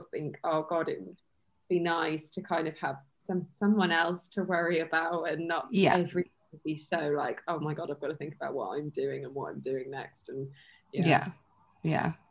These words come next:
Speaker 2: I know. I'm the same. I'm just like, sometimes like, "Yeah, definitely." And then other times I'm, "I don't know. Do I re-" <laughs> I'm actually
Speaker 1: I'm
Speaker 2: not
Speaker 1: not
Speaker 2: sure.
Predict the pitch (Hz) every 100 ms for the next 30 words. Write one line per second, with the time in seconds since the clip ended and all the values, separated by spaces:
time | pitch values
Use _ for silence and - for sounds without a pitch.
0 | _ 175 165 156 156 190 175 135 139 131
1 | 147 151 135 127 - - 170 160 147 156
2 | 160 277 339 262 339 349 320 226 190 175
3 | 170 165 160 165 180 180 165 175 175 -
4 | - - - - _ - 226 - 240 254
5 | 262 262 262 269 277 - - - 311 302
6 | 359 370 - - 403 - 427 415 - -
7 | - - 359 349 - - _ _ _ _
8 | _ _ _ _ _ _ _ _ - -
9 | 330 330 311 277 277 240 226 226 226